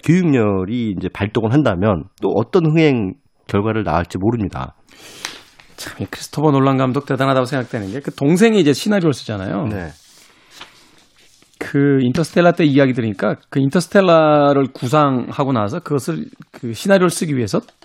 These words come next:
Speaker 2: 대학인가 대학원을 갔더군요.
Speaker 1: 네, 네, 네.
Speaker 2: 가가지고 몇 년인가 동안 그걸로 학위를 받아가지고 와서
Speaker 1: 맞아요.
Speaker 2: 그걸
Speaker 1: 네.
Speaker 2: 가지고 이제 영화를 시나리오를 쓴 거 아니에요?
Speaker 1: 네, 물리학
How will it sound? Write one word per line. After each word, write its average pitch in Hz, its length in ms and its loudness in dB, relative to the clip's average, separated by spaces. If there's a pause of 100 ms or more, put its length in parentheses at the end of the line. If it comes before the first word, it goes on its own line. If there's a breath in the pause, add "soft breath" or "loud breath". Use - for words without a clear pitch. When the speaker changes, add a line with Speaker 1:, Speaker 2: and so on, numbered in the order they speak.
(500 soft breath)
Speaker 2:
대학인가 254 600 -2
대학원을 247 560 0
갔더군요. 127 460 -4
Speaker 1:
네, 160 240 2
네, 117 280 -6
네. 92 300 -12
Speaker 2:
가가지고 175 500 -2 (760)
몇 139 180 0
년인가 208 380 0
동안 220 240 -2
그걸로 185 340 2
학위를 302 460 2
받아가지고 170 460 2
와서 123 240 0 (220)
Speaker 1:
맞아요. 135 400 0
Speaker 2:
그걸 180 320 0
Speaker 1:
네. 269 40 2
Speaker 2:
가지고 196 320 2
이제 156 260 6
영화를 156 440 6
시나리오를 185 320 4
쓴 143 200 -2
거 123 80 -2
아니에요? 104 220 -2
Speaker 1:
네, 143 120 4
물리학 180 400 0